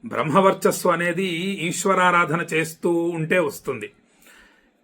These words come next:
మేకప్లు ఎక్కువగా వేయటం వల్ల వచ్చేది బ్రహ్మవర్చస్సు కాదు. బ్రహ్మవర్చస్సు శాశ్వతంగా ఉండేది,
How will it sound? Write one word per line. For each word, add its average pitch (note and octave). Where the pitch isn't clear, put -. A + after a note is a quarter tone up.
మేకప్లు E3
ఎక్కువగా F3
వేయటం D#3+
వల్ల D#3
వచ్చేది D3
బ్రహ్మవర్చస్సు C#3
కాదు. A2+
బ్రహ్మవర్చస్సు E3+
శాశ్వతంగా D#3+
ఉండేది, B2+